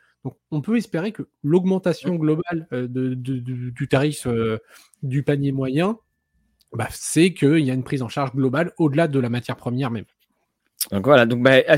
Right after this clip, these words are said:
Speaker 2: affaire à suivre, mais c'est vrai, hein, de toute façon, ça a échappé à, à personne, hein, on le voit bien dans, dans, dans tous les commentaires, le,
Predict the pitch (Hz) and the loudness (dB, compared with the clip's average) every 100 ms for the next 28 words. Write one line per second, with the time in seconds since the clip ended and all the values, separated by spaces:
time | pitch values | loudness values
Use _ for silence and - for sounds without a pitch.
0 | 151 170 - 170 165 - 202 175 170 - | 2 -2 2 4 4 2 -4 -2 -2 0
1 | 165 139 - - 117 147 - 110 104 104 | 0 0 -4 -6 -6 -6 -6 -6 -4 -6
2 | - 113 95 85 - 98 - 101 87 87 | -6 -4 -2 -4 -6 -10 -8 -10 -10 -12
3 | 92 92 98 98 87 87 87 92 - 101 | -12 -10 -8 -8 -8 -10 -12 -12 -12 -12
4 | 87 92 85 78 95 85 80 65 | -10 -10 -12 -12 -10 -10 -12 -18